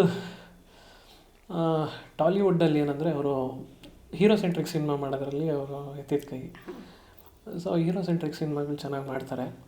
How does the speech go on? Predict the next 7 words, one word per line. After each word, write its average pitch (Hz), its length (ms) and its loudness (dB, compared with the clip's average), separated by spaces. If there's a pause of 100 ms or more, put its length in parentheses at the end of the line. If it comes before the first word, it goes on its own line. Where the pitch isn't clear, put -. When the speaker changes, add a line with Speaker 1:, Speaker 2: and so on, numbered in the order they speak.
(300)
Speaker 1:
ಆ, 151 260 4
ಅದು 147 720 4 (400)
ತಗೊಂಡು 156 360 2
ಅಲ್ಲಿ, 170 320 8
ಅಲ್ಲಿ 175 200 8
ಏನಾಗುತ್ತೆ 185 420 2
ಅಂದ್ರೆ, 160 260 2